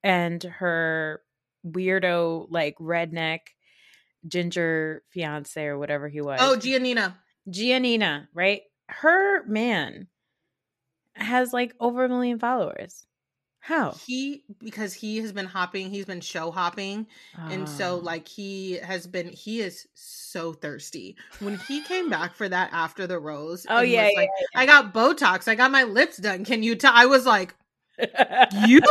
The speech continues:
Speaker 2: And, like, I feel bad for Giannina because she has also been show hopping, but she did a show that I was like, "Wow." And, like, so, and, like, you know, made it clear after the show, like, he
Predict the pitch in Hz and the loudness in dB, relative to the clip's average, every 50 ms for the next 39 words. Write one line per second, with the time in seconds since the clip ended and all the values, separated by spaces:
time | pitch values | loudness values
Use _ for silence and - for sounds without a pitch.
0 | 587 587 - - _ _ - 214 - - 240 233 _ _ _ _ _ _ _ - | 6 6 2 -12 _ _ -20 -20 -14 -12 -12 -12 _ _ _ _ _ _ _ -2
1 | 311 311 320 320 311 294 269 226 - - - 220 254 277 277 - 370 392 359 262 | 0 0 2 0 0 -2 -2 -4 -6 -6 -2 0 0 0 -2 -2 -4 -4 -4 -4
2 | 190 - 175 151 156 170 170 - - 226 214 202 226 233 247 247 254 254 262 262 | -6 -10 -12 -12 -10 -12 -14 -10 -8 -10 -8 -8 -8 -6 -6 -4 -4 -4 -6 -6
3 | 233 233 233 226 196 - - 269 254 220 214 180 170 165 170 - 185 180 190 190 | -6 -6 -8 -8 -8 -8 -8 -6 -6 -6 -6 -8 -8 -10 -10 -12 -12 -12 -12 -10
4 | 180 220 202 196 208 214 208 226 214 202 180 160 202 190 180 - - - - - | -8 -8 -6 -4 -4 -4 -6 -6 -8 -10 -8 -6 -4 -4 -4 -6 -10 -18 -20 -20
5 | - _ _ _ _ _ _ - - - - 262 277 285 339 370 392 392 330 - | -20 _ _ _ _ _ _ -16 -12 -8 -6 -4 -4 -2 -2 -4 -4 -4 -8 -8
6 | - - 185 170 170 170 180 202 208 202 202 180 - - 180 180 180 180 185 175 | -8 -6 -6 -4 -4 -4 -6 -6 -8 -8 -8 -8 -6 -6 -6 -4 -4 -6 -8 -10
7 | 180 185 165 160 156 156 _ _ _ _ _ _ _ - 180 170 160 160 160 165 | -10 -10 -10 -10 -12 -14 _ _ _ _ _ _ _ -18 -16 -12 -8 -6 -4 -4
8 | 180 - - 208 202 202 185 175 175 _ - - - 226 202 180 - 214 208 208 | -4 -4 -6 -8 -6 -6 -6 -8 -8 _ -18 -10 -6 -6 -6 -6 -6 -8 -8 -8
9 | 196 185 202 220 214 196 208 254 302 339 269 220 - - 190 185 190 190 185 185 | -8 -6 -8 -8 -8 -6 -4 -4 -4 -4 -4 -6 -6 -6 -4 -2 -2 -2 -2 -2
10 | 185 180 180 180 - - 208 202 202 190 208 208 - - 233 220 214 208 202 180 | 0 0 0 -2 -4 -6 -6 -4 -4 -4 -6 -8 -6 -6 -6 -6 -4 -4 -4 -6
11 | 170 165 _ _ _ _ _ _ _ _ - - - 254 285 370 | -6 -8 _ _ _ _ _ _ _ _ -20 -12 -8 -6 -6 -4